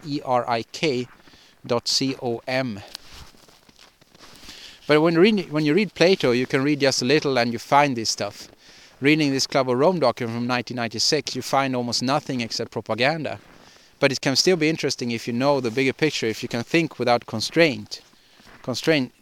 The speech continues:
you, you can actually see through the propaganda and take advantage of what they say.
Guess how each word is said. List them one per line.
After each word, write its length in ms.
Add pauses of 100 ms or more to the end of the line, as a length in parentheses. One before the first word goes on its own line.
you, 180
you 180
can 160
actually 500
see 240
through 220
the 80
propaganda 560
and 180
take 160
advantage 480
of 140
what 100
they 140
say. 320